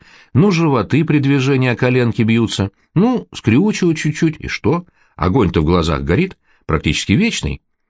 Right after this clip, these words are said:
А ты вон посмотри на Юльку. Точная копия ее мамы,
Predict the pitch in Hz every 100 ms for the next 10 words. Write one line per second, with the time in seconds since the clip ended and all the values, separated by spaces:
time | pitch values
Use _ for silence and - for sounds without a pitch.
0 | _ _ _ _ _ _ - 110 175 165
1 | 160 - 151 151 160 156 156 147 120 92
2 | 78 87 95 _ _ _ _ _ - 180
3 | - 180 170 - 180 190 160 165 165 180
4 | 160 117 92 80 82